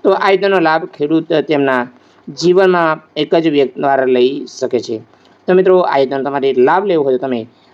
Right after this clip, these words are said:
આઈ ખેડૂત પોર્ટલ ઉપર તમે ખેડૂતોને લગતી યોજનાઓ છે, એની અંદર તમે ફોર્મ ઓનલાઈન ભરી શકો છો. તો મિત્રો, આ છે મહત્ત્વના પુરાવા, જે તમારે આટલા પુરાવા સાથે તમે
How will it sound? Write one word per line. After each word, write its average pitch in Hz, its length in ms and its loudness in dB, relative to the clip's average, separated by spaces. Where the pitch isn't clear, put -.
આઈ 190 260 2
ખેડૂત 151 340 -6
પોર્ટલ 143 300 -4
ઉપર 160 220 -2
તમે 131 360 -4
ખેડૂતોને 185 500 4
લગતી 139 520 -2
યોજનાઓ 135 440 0
છે, - 320 -8
એની 160 220 0
અંદર 127 140 2
તમે 131 280 -4
ફોર્મ 123 500 -4
ઓનલાઈન 135 400 0
ભરી 123 500 -4
શકો 117 320 -8
છો. 110 200 -10
તો 147 60 -2
મિત્રો, 160 200 2
આ 175 100 2
છે 180 200 -4
મહત્ત્વના 143 560 -6
પુરાવા, 139 440 -2
જે 156 140 0
તમારે 143 260 0
આટલા 143 240 -2
પુરાવા 135 280 -2
સાથે 127 240 -4
તમે 131 260 -4